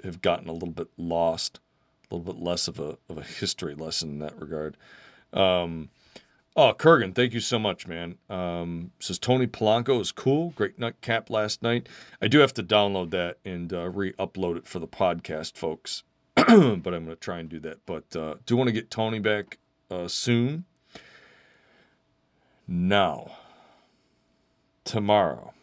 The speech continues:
I have a controversial thing. And I know that there's a fair amount of people in the chat. So I'm gonna ask you this question. It's a little bit of a surprise-ish.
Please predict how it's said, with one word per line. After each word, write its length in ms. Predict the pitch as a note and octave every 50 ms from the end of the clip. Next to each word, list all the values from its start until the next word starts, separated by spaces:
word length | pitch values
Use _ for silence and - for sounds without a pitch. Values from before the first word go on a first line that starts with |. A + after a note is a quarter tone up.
| _ _ _ _ _ _ _ _ _ _ _ - - - -
I 140 | G2+ G#2+ A2+
have 180 | B2 B2+ A#2+
a 80 | G2+ F#2
controversial 1200 | - - - - A#2 A#2 A#2+ A2+ - A2+ G#2+ F2+ F2+ G#2 G#2 G2+ F#2+ - - F#2+ E2+ E2+ E2+ E2
thing. 580 | - - - - - E2 C#2+ B1 A#1 - - _ _ _ _ _ _ _ _ _ - _ _ _ _ _ _ _ _ _ _
And 160 | - - F#2 F#2
I 40 |
know 520 | F#2+ G2 G#2 G#2+ A2 A2 A#2 A#2 A2+ A#2 - - -
that 140 | G2+ F#2 F2
there's 180 | F2 F2+ E2+
a 80 | F2 E2
fair 440 | - - - - - A2 A2+ A2+ A2+
amount 340 | A2 G#2+ G#2 G#2 G2+ -
of 160 | - F2 - -
people 480 | - G2+ F#2 F2 - - F2+ E2 -
in 180 | F2+ F2 E2+ E2+
the 80 | D#2+
chat. 520 | - - - - D#2 C2+ B1 A#1 - - - - _ _ _ _ _ _ _ _ _ _ _ _ _ _ _ _ _ _ _ _ _ _ _ _
So 220 | - - - -
I'm 80 | G2+ G2+
gonna 140 | G#2 G2+ G2+
ask 340 | G#2 A2 A2+ A2 - - -
you 80 | G2+
this 220 | F2 F2 E2+ - -
question. 640 | - - E2+ D2+ C#2+ - - - E2+ - - - _
It's 140 | - - -
a 40 |
little 220 | F2+ F2+ F#2 F#2 F#2+
bit 140 | E2+ F#2 E2+
of 120 | D#2 C#2+
a 80 | D#2 D2+
surprise-ish. 2000 | - - - - - - - - - - - - - - - - - - - - - - - - - - F2 D#2+ D2 C#2 - - - - - - - - - -